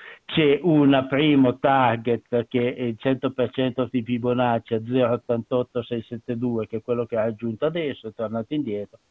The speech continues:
poi abbiamo questi altri due livelli. E diciamo che questo può essere un altro sistema quando non sai bene dove picchiare la testa, di avere qualche idea su che cosa capita,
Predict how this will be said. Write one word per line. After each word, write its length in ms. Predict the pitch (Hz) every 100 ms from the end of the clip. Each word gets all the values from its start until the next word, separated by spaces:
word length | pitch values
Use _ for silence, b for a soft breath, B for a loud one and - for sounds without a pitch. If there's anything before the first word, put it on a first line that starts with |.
| _ _
poi 120 | 156
abbiamo 340 | 127 120 117 113
questi 280 | 113 - 113
altri 280 | 110 107 101
due 200 | 107 98
livelli. 600 | 95 95 95 95 98 101 _ B B B _ _ _ _ _ -
E 420 | 175 170 165 165
diciamo 440 | 156 160 175 170 170
che 160 | 151
questo 420 | 147 160 160 165
può 180 | 139 147
essere 340 | 139 143 147 131
un 200 | 131 135
altro 280 | 131 131 135
sistema 640 | 143 135 - 135 135 135
quando 400 | - 127 123 123
non 160 | 120 117
sai 240 | - 123
bene 360 | 120 127 127 123
dove 240 | 120 117
picchiare 480 | 113 113 - 123 117
la 140 | 117 123
testa, 600 | 117 110 110 - 123 117
di 600 | 107 110 107 107 107 110
avere 440 | 131 123 123 113
qualche 320 | 117 113 113 120
idea 320 | 110 104 104
su 180 | - 101
che 140 | 104
cosa 280 | 110 98 104
capita, 1000 | 107 104 107 - 101 98 95 95 95 -